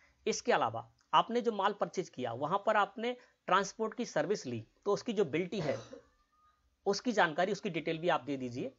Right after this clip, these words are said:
अपने प्रोफेशनल को, ठीक है। तो आपको क्या करना है, जो आपने परचेज की, गुड्स परचेज की, उसकी जानकारी आपको दे देनी है, इनवॉइस वाइज सारे के सारे इनवॉइस वहां दे देने हैं। उसके अलावा डेबिट और क्रेडिट नोट आपके सप्लायर ने आपके लिए जो इशू किए थे,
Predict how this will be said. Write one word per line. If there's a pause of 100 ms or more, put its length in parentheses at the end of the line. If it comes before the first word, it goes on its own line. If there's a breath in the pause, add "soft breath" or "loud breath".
(180)
अपने (840)
प्रोफेशनल
को,
ठीक
है।
तो
आपको
क्या
करना
है, (240 soft breath)
जो
आपने
परचेज
की,
गुड्स
परचेज
की,
उसकी
जानकारी
आपको
दे
देनी
है,
इनवॉइस
वाइज
सारे
के
सारे
इनवॉइस
वहां
दे
देने
हैं। (300 loud breath)
उसके
अलावा
डेबिट
और
क्रेडिट
नोट
आपके
सप्लायर
ने
आपके
लिए
जो
इशू
किए
थे,